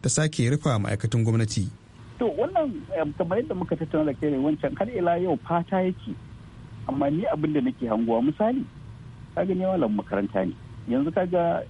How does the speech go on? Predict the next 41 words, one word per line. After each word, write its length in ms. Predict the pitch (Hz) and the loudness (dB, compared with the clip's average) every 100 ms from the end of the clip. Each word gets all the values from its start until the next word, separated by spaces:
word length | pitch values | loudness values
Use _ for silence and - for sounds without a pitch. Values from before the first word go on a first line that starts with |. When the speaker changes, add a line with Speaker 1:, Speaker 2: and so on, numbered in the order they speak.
| - | -4
Speaker 2:
idan 360 | 123 127 143 139 | -2 0 -2 0
ka 80 | 156 | 0
je 180 | 147 147 | 0 0
azuzuwa 640 | 156 151 151 151 147 156 127 | 0 2 2 2 4 4 2
mu 180 | 101 98 | 2 0
da 140 | 92 | 0
muke 240 | 113 - - - | 0 0 -4 0
koyarwa, 420 | 202 90 - - - | 0 2 -2 -2 0
an 80 | |
daina 240 | 339 480 - 226 | 2 2 2 -2
amfani 320 | 104 - - | 0 2 2
da 80 | - | 0
chalk 160 | - 90 - | -2 -2 -4
misali. 360 | 85 90 80 - - - - - - | -2 -2 -2 -6 -18 -20 -20 -14 0
Smartboard 520 | 147 196 160 135 107 | 2 2 2 0 0
muke 220 | 110 - 87 | -2 -2 -4
magana. 320 | 80 87 82 - - - - | -2 -4 -4 -12 -20 -18 -6
Na 80 | 107 | -4
tabbatar 380 | - 139 165 151 | -2 0 0 2
za 80 | 170 | 2
ka 60 | - | 0
iya 80 | 117 | -2
tunawa 420 | 120 107 87 85 | 0 0 0 -2
a 80 | 90 | -6
kwalejoji 680 | - 110 117 120 127 127 135 | -2 0 0 0 -2 0 -2
da 80 | 104 | 0
yunivasitocin 680 | 107 101 117 - 127 - | 0 0 -2 -2 -4 -2
ƙasar 240 | - - - | -2 0 0
nan, 100 | - - - - - | 0 -2 -12 -18 -2
wa 100 | 98 | 0
yake 200 | 139 175 | 2 0
zancen 480 | 101 - 117 117 113 101 | 0 -2 0 2 0 0
chalk? 180 | 120 - - - - | -4 -4 -8 -18 -6
Speaker 1:
Mhm. 280 | 151 117 110 120 | -2 -2 -2 2
Speaker 2:
An 120 | 151 | 2
wuce 100 | 160 120 | 2 0
wannan 240 | 98 98 | 0 0
lokaci. 320 | 95 - - - - | -2 -4 -12 -18 -4
Speaker 1:
Haka. 200 | 131 107 135 | -4 -2 0
Speaker 2:
Sai 120 | 131 | 2
zancen 260 | 123 101 | 2 2